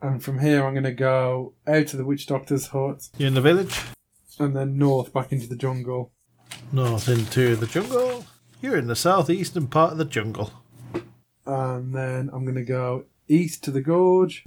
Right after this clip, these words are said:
Speaker 2: Uh, you're on the western edge of a deep, uh, vast, deep gorge. There's an old rope bridge here.
Speaker 1: I'm gonna go across the bridge.
Speaker 2: You float over the rotting
Speaker 1: Yay.
Speaker 2: planks of a ramshackle bridge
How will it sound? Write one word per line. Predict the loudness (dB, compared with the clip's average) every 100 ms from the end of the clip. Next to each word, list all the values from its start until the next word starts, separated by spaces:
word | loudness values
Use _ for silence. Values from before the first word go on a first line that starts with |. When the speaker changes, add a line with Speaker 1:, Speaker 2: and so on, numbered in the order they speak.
| 0
Speaker 2:
Uh, | 4 4
you're | 4 4
on | 4
the | 2
western | 2 2 2 4
edge | 4 2
of | 0 -4
a |
deep, | 0 0 0 -14 -20 -2
uh, | 2 2 2
vast, | 2 2 0 -8 -2
deep | 0 0 -4 0
gorge. | 2 2 0 -4 -8 -12 -18 -20 -6
There's | -4
an | 2
old | 4 4 4
rope | 2 2
bridge | 0 2
here. | 0 0 0 -6 _ -20 -16 -2
Speaker 1:
I'm | 0
gonna | 2 4
go | 6
across | 4 4 0 0
the |
bridge. | -6 -4 -4 -6 -16 _ _
Speaker 2:
You | 0 0
float | 2 2 2 4
over | 4 4 2
the | -2
rotting | 2 0 0 0
Speaker 1:
Yay. | 2
Speaker 2:
planks | 2 2 0 -4
of | -4
a | -2
ramshackle | 2 2 2 2 0 2 -2
bridge | 0 -4 -4 -6